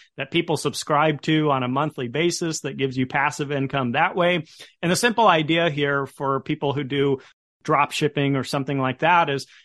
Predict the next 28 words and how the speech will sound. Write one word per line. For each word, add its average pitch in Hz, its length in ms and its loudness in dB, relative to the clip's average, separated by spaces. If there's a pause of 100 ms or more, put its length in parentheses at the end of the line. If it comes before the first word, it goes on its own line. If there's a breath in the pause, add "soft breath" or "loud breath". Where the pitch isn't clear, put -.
(160)
that 170 240 -2 (220)
you're 185 180 4
gonna 226 180 2
use 185 420 4
a 143 120 2
different 185 560 -2
company 147 600 -2
to 147 200 -8
actually 143 320 -2
manufacture 165 800 0
a 156 60 -2
product, 156 540 2
to 131 80 -6
store 160 480 0
that 156 200 2
product, 147 600 2
and 135 260 -4
to 123 140 -6
ship 190 380 -2
that 170 240 2
product, 151 460 2
and 135 120 0
maybe 160 300 2
as 135 140 -2
far 151 260 0
as 139 120 -2
even 139 260 -4
doing 143 340 0